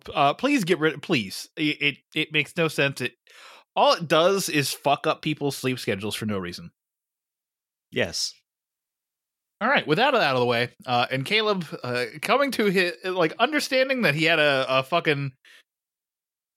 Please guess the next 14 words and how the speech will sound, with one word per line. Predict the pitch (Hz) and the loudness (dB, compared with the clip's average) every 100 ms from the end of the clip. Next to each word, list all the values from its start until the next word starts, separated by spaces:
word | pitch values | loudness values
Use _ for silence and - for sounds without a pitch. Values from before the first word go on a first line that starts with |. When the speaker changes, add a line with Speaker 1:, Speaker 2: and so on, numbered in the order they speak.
| _ | _
Speaker 1:
quarter | - 131 160 220 | -4 0 2 2
life | 240 262 262 | 2 2 0
crisis, | - 247 - 294 - - - | 0 0 0 -4 -4 -6 -4
which | 131 139 - | -2 0 0
you're | 139 165 | 0 2
thirty-six, | 190 170 156 - 175 - | 4 2 2 0 0 2
that | 160 160 | 0 0
puts | 165 156 160 | -2 0 -2
you | 147 | -4
to | - 147 143 139 | 0 0 0 0
a | 131 131 | 2 2
hundred | 170 196 240 226 | 2 -2 0 -2
and | 190 | -2
thirty. | 175 180 143 101 98 | 0 2 2 -2 -8